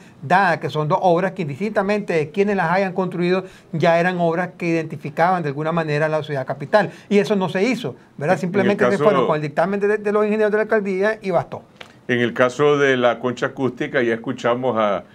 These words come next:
Speaker 2: el ingeniero Obregón que él no fue objeto de ninguna consulta.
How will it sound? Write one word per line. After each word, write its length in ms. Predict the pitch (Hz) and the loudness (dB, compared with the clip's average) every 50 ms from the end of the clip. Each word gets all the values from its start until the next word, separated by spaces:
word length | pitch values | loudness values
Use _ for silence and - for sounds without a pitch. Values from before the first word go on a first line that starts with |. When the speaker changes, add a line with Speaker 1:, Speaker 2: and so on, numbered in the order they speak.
| - - - _ - | -20 -20 -20 _ -8
Speaker 2:
el 160 | - 113 107 107 | -4 -2 -2 -2
ingeniero 640 | 107 101 107 98 98 107 110 113 113 123 123 123 - | -2 -2 -4 -4 -2 -2 0 2 2 2 2 2 2
Obregón 640 | 127 123 120 113 113 107 107 110 113 120 127 123 | 0 0 2 0 -2 0 0 0 2 2 0 -4
que 160 | 120 - 113 104 | -6 -4 -4 -4
él 140 | 110 110 | -2 -2
no 160 | 110 117 113 113 | -2 -4 -4 -6
fue 240 | 113 - - 117 | -6 -4 -4 -4
objeto 340 | 117 113 110 113 107 113 123 | -2 -2 -4 -6 -4 -4 -4
de 60 | 120 | -4
ninguna 320 | 113 107 101 104 104 107 101 | -4 -6 -8 -8 -8 -8 -6
consulta. 680 | 110 113 110 107 - 160 165 151 165 - 117 98 87 | -4 -4 -4 -2 0 0 0 0 0 -2 -2 -2 -2